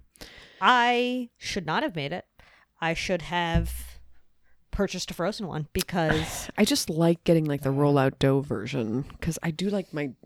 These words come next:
Speaker 2: my deep dish, but I just don't feel like fucking making the whole damn thing.
Speaker 1: I know, but homemade pie dough is so much better than store-bought. It just is.
Speaker 2: It is.
Speaker 1: It just is. But it ta-, the, the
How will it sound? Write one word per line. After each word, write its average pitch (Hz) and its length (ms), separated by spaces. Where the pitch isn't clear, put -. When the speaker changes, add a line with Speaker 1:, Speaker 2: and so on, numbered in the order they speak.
Speaker 2:
my 143 140
deep 143 340
dish, - 480
but 175 100
I 165 60
just 196 180
don't 180 120
feel 165 180
like 147 160
fucking 147 280
making 151 220
the 117 80
whole 123 200
damn 123 420
thing. 113 340
Speaker 1:
I 170 200
know, 151 200
but 147 240
homemade 151 380
pie 127 180
dough 127 160
is 131 100
so - 180
much - 200
better 98 180
than 107 300
store-bought. - 520
It 185 100
just - 200
is. - 380
Speaker 2:
It 214 140
is. 160 340
Speaker 1:
It 170 100
just - 220
is. 92 240
But 214 340
it 247 160
ta-, 262 340
the, 226 180
the 226 140